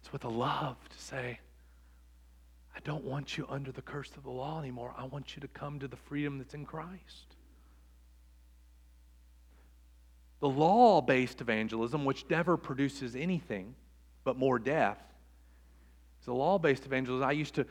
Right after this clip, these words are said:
I used to see on, on, on, at the University of Kentucky at the free speech area. And churches would come out with pickets, with flames on their,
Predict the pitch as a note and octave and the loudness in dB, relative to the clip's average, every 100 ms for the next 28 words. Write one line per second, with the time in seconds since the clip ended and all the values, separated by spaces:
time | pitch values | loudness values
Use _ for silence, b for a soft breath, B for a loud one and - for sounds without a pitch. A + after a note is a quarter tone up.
0 | B - C#3 D#3 - D3+ D3 C3 C3 B2+ | B -2 0 0 -4 -6 -2 0 -2 -2
1 | C3 B2 C3 B2 A2+ B2+ C3+ C#3+ C#3+ C#3+ | -6 -4 -6 -6 -8 -4 -2 0 0 0
2 | C#3+ D3+ B2 - - B2+ G#2+ A2+ G#2+ G#2 | -2 -4 -6 -10 -4 -2 -2 -2 -4 -4
3 | - C3 A#2+ - A#2 A2 - F#2 F#2 F2+ | -2 0 0 -4 -6 -6 -4 -4 -4 -10
4 | - - - - D#3+ E3 G3+ E3 F3 D#3+ | -14 -20 -18 -4 -2 0 0 -2 -2 0
5 | B2+ A#2+ A2+ - - C3 A2+ - - - | 2 2 0 -10 -4 -2 -4 -10 -18 -20
6 | - - b b b - - - D3+ C#3 | -20 -20 b b b -12 -10 2 6 8
7 | B2+ G#2+ A2+ A2+ B2 A#2+ | 6 4 4 2 2 0